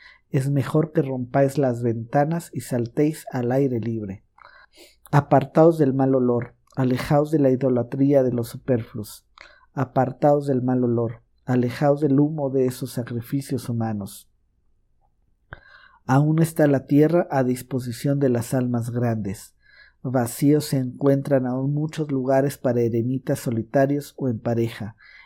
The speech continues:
en torno a los cuales sopla el perfume de mares silenciosos.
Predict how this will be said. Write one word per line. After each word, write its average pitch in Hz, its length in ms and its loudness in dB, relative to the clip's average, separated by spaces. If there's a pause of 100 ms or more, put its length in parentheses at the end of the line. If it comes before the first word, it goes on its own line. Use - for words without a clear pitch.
(120)
en 123 240 -2
torno 135 300 0
a 127 40 0
los 117 220 -4
cuales 143 540 2
sopla 139 400 -2
el 135 60 -2
perfume 147 580 -4
de 127 140 0
mares 131 380 0
silenciosos. 113 960 -6